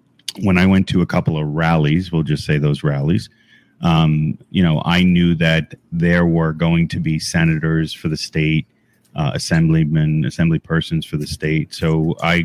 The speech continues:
got in my C R A gear and I went and got into the V I P and started discussing our issues with the tax <coughs> as it related to what was happening to small businesses, mom and pop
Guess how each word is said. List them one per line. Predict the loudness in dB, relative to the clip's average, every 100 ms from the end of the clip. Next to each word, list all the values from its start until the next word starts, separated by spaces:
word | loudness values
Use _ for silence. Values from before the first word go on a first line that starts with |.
| -2
got | 0 0 0 _ -4
in | 0
my | 2 2
C | 0 0
R | 2
A | 2
gear | 0 0 2 2
and | 2
I | 2
went | 2 2 2
and | 2 0 -2 _ -6
got | 0 2
into | 2 0
the | 0
V | 2
I | 2 0
P | 0 0 2
and | 2
started | -2 -2 0 -2 -4 -20 -20 -20 _
discussing | -6 -2 -2 0 0 2 2 2
our | 0 0
issues | 0 0 2 2 0
with | -2 -4
the |
tax | -4 -2 0 0 0
<coughs> | -4
as | -6 -2
it | -2
related | 0 2 2 0 -2
to | 0 0
what | 0
was | -2 -2
happening | 0 0 0 -4
to | -4
small | -6 -2 0
businesses, | 0 0 0 0 0 0
mom | 0 2 2
and | 0
pop | 0 -2 -2